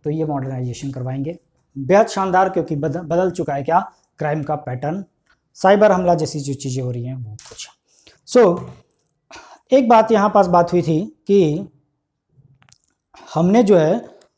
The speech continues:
वो ट्रांसफ़र को रोकने के लिए पुलिस प्राधिकरण है, एक बात है ये। और एक और चीज़ है, ये पीछे लिखा हुआ है, क्या ये देखें कि पुलिस जो है हमारी प्यारी जो पुलिस है, सिंघम पुलिस है, जो सिंघम पुलिस है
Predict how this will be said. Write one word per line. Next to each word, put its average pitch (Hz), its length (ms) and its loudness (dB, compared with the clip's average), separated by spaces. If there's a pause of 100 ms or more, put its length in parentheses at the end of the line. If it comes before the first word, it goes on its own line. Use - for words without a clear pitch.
(220)
वो 175 80 2
ट्रांसफ़र 170 520 0
को 233 120 0
रोकने 180 320 0
के 190 100 0
लिए 165 220 0
पुलिस 170 260 -6
प्राधिकरण 135 480 -6
है, 120 120 -8
एक - 140 -18 (300)
बात 127 280 -6
है 127 80 -12
ये। 120 140 -16 (680)
और 262 180 8
एक 214 200 2
और 180 160 6
चीज़ 151 280 -6
है, - 260 -4 (140)
ये 156 280 -2
पीछे 156 360 -8
लिखा 143 240 -4
हुआ 139 200 -6
है, 160 240 -10 (440)
क्या 196 100 2
ये 240 180 6
देखें 226 340 4
कि 233 60 4
पुलिस 220 480 2
जो 202 200 4
है 202 160 6
हमारी 190 380 4
प्यारी 175 500 -2
जो 170 120 -2
पुलिस 170 320 -2
है, 160 60 2
सिंघम 160 400 -2
पुलिस 165 320 -4
है, 156 180 -4 (640)
जो 147 60 -8
सिंघम 214 360 2
पुलिस 202 280 2
है 180 320 -2